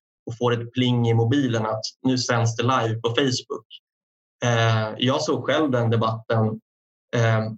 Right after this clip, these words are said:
och jag gjorde det efter själva livesändningen. Eh, man måste inte se den live. Och den vart ju väldigt, det gjorde jag för att den vart ju het och det vart en snackis, eh,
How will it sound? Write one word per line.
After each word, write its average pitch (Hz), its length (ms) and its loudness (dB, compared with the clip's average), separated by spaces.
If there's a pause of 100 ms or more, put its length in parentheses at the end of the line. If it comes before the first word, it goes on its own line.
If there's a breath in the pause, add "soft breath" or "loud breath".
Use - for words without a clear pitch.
(240)
och 120 60 0
jag 123 60 2
gjorde 123 260 2
det 117 320 2 (280)
efter - 360 -2
själva 120 360 2
livesändningen. 113 640 0 (280)
Eh, 110 180 4 (260)
man 123 80 2
måste 123 240 0
inte 117 140 0
se 113 140 0
den 113 140 2
live. 113 300 -2 (640)
Och 120 240 2
den 127 220 0
vart 143 180 -2
ju 147 60 2
väldigt, 120 440 0 (300)
det 127 60 -2
gjorde 139 260 2
jag 120 160 0
för 120 80 0
att 113 60 -6
den 120 100 0
vart 131 160 0
ju 120 40 2
het 113 500 -2
och 120 60 0
det 117 60 2
vart 113 140 2
en 113 100 0
snackis, - 680 -2 (120)
eh, 110 320 2